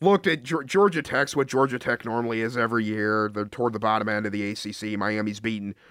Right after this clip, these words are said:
Pittsburgh's beaten N C State the past two weeks. Manny Diaz seems like he's done something right. Tyler Van Dyke has been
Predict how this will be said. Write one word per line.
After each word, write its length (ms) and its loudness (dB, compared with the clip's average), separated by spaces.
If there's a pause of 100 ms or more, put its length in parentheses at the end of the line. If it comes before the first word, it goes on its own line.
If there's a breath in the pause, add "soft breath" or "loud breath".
(300 loud breath)
Pittsburgh's 560 2
beaten 280 -2
N 120 0
C 160 -8
State 320 -6
the 80 -4
past 340 -6
two 160 0
weeks. 500 0 (380 loud breath)
Manny 300 4
Diaz 320 4
seems 240 -2
like 160 0
he's 160 -4
done 200 2
something 440 -2
right. 240 2
Tyler 360 2
Van 280 -2
Dyke 320 0
has 180 -8
been 320 -4